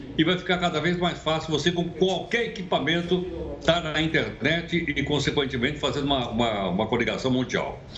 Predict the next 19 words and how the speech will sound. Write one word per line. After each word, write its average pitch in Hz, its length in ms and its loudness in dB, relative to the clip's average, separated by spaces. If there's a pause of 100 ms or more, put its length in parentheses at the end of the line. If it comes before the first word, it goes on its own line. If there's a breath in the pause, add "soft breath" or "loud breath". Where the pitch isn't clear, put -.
(220 loud breath)
Outra 214 280 4
coisa 196 240 2
importante 180 460 0
dessa 165 220 0
internet 151 460 0
pra 143 120 -2
gente 156 120 0
se - 60 -10
preparar. 113 520 0 (380)
Veja 160 260 4
lá, 104 300 0 (500 loud breath)
nova 185 380 2
velocidade 180 460 0
da 156 60 -4
internet 139 460 -2
é 143 40 2
muitas 175 720 0
vezes 139 180 -2
maior. 190 420 -2